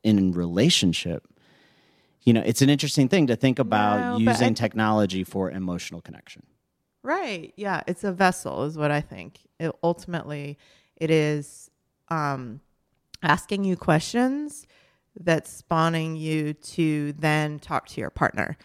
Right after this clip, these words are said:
Speaker 2: which is exactly what this podcast is, right? So people are listening and they're hearing stories
Speaker 1: You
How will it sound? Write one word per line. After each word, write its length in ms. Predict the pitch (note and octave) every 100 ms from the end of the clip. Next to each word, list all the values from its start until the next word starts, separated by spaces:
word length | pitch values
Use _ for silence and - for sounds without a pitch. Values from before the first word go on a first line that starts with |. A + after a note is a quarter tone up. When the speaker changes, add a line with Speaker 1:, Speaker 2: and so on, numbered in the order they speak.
| _ _ -
Speaker 2:
which 200 | G#3 A#3+
is 160 | A3
exactly 520 | A3+ F3+ G3+ F#3+ G3
what 160 | F3+ D#3
this 140 | D3+ -
podcast 680 | D#3+ D3 - E2+ - -
is, 140 | - -
right? 320 | D3 D#3 A#3 _
So 680 | - E3 D3+ D3 D3 C#3+ D3
people 260 | - E3 F#3+
are 120 | A3+
listening 500 | D#3+ - D3+ F#3 C#4 _ _ _ _ _ E3+
and 540 | D#3+ D3+ D3+ D3 D3+
they're 80 | D3
hearing 680 | D3+ E3 E3 F3 F#3 G3+ G#3 -
stories 580 | - D#3+ D3 D3 G3+
Speaker 1:
You 60 | -